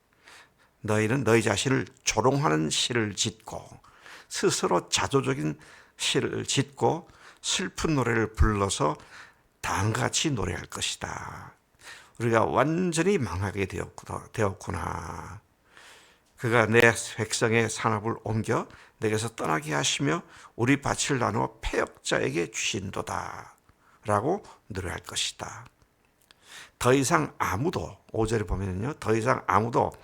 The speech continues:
하나님의 유업을 받을 자가 없을 것이다. 그렇게 징벌당하는 자들이 "너희는 예언하지 말라. 이것은 예언이 아니, 아니라 욕하는 말이니까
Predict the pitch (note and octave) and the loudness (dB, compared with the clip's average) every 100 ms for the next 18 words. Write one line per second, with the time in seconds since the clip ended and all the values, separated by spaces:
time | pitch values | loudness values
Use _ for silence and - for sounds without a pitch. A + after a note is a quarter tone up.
0 | - - - - B2+ C3+ C#3 F#2+ G2+ B2+ | -20 -18 -18 -6 0 4 4 2 0 4
1 | D3 C#3 E3 D#3 - G#2 A#2 C3+ - - | 4 4 0 -2 -4 -4 -2 -4 -2 -4
2 | G2+ D3+ F3+ - - - - G#2+ - F3 | 0 0 -2 -10 -20 -20 -4 -2 0 -2
3 | - - - - - - - - _ _ | -2 -2 -2 -4 -12 -12 -16 -20 _ _
4 | _ _ - - - - - _ - B2+ | _ _ -20 -18 -16 -18 -20 _ 0 4
5 | C3 F3 D#3+ - - A#2+ A#2 D3 D#3 C3 | 4 4 2 2 0 2 4 4 2 2
6 | B2+ B2 A2 G#2 F#2+ G2 A2 - _ _ | 2 2 0 -2 -4 -4 -6 -8 _ _
7 | _ - - - - - G#2 A2+ B2+ C#3+ | _ -20 -20 -20 -20 -12 2 6 6 6
8 | A2+ G2+ A2+ B2 A#2+ A#2 A2 A#2 G2 - | 4 8 8 8 4 2 4 4 4 0
9 | - _ - - _ B2 C3 B2+ - C3 | -12 _ -20 -20 _ 0 4 4 4 0
10 | - G#2 A#2+ C3 C#3 C3+ G2+ G#2+ A2+ - | 2 6 8 6 4 0 2 2 0 -6
11 | - A2+ A#2+ A2 D3+ F#3 - _ G#2+ A#2+ | -4 0 6 6 6 0 -18 _ 0 0
12 | - - F3 D#3+ G2 F#2+ F2+ F#2+ - F#2 | 0 -2 0 0 0 -2 -4 -6 -2 -4